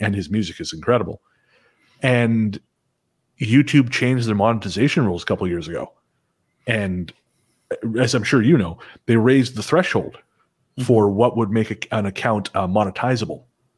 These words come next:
Speaker 2: Mm-hmm.
Speaker 1: And he had been getting a nice little check every month from people streaming his music on YouTube.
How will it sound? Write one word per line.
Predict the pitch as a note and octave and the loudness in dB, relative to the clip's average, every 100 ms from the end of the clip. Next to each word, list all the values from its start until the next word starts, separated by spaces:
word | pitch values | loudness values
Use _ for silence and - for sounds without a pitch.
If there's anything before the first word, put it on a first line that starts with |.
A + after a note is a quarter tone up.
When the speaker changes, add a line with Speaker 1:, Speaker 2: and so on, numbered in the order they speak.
| _ | _
Speaker 2:
Mm-hmm. | C#3 C3 A2+ - _ _ _ _ - | -6 -4 -8 -14 _ _ _ _ -2
Speaker 1:
And | B2+ A#2+ A#2 | 0 0 2
he | D#3 | 4
had | A#3 | 6
been | A#3 | 4
getting | F3 F3+ | 4 4
a | D3 | 2
nice | C3+ C#3+ C#3+ | 2 0 0
little | G#2 | -2
check | - A3 A#3 | 0 -2 2
every | B2 G2+ | 0 0
month | F#2 D#2 - | -2 -8 -14
from | - A#2 | -8 -4
people | A2+ C3 G#2+ | -2 -2 -2
streaming | - A#2+ G#2+ | -2 -2 0
his | G2+ | -2
music | G#2+ G2 F#2+ | -4 -4 -4
on | F#2 | 2
YouTube. | D#3 F#3 D#2+ | 2 2 -2